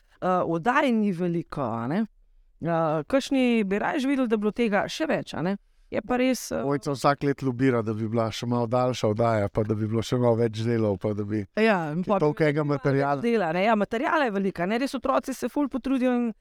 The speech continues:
Speaker 1: eh, kaj se vse dogaja, tega, eh, občinstvo sploh ne ve, a ne. In, ehm, to bi bilo dobro, ja, da bi bilo morebiti še malo dlje ali pa tudi, eh, posledično več oddaj, da bi tudi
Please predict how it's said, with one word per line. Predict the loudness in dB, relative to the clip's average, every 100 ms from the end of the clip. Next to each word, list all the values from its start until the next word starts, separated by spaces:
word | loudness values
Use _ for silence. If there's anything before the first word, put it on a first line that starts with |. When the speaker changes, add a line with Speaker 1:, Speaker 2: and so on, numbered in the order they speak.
| _ _
Speaker 1:
eh, | -8
kaj | -2 -2
se | -2
vse | -2 0
dogaja, | 0 2 4 4 2
tega, | 2 2 2 2
eh, | -2 -2 0
občinstvo | 0 0 -2 -2 -4
sploh | 2 2 4
ne | 2
ve, | 0 -2
a | -2
ne. | -4 -6 _ _ -20 -20 -6
In, | -2 0
ehm, | 2 2 4 2 0 -8 -20 -20 -8
to | -2
bi | 0
bilo | 2
dobro, | 2 2 2 4
ja, | 4
da | 2
bi | -2 -2
bilo | -2
morebiti | 0 0 -2 -4
še | -2
malo | 0 0
dlje | 2 2 4
ali | 0 2
pa | 2 4 2
tudi, | 0 -6 -6 -4
eh, | 0 0 0
posledično | -2 -2 0 0 0 0 0
več | 0
oddaj, | 0 2 2
da | 0
bi | -4
tudi | -4 -6